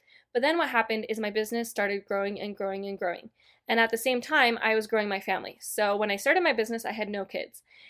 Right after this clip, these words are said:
And then I had my first son, and that's when I really just committed to running a business and, um, committed to blogging and committed to,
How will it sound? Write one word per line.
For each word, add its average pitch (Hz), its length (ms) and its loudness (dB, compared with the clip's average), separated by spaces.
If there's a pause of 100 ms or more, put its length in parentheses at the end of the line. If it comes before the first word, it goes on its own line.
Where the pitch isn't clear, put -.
(180)
And 226 220 2
then 214 340 2 (200)
I 196 560 4
had 214 240 -4
my 202 100 -2
first 220 320 -2
son, 185 320 -2
and 214 100 -6
that's 214 220 -4
when 226 80 -2
I 214 60 0
really 214 560 -2
just - 400 -8 (440)
committed 214 360 2
to 226 100 -8
running 202 240 -2
a 202 40 -6
business 196 540 -6
and, 185 400 -4 (400)
um, 170 340 -6 (100)
committed 196 380 -4
to - 160 -4
blogging 269 600 6
and 214 140 -6
committed 202 380 -4
to, 190 280 0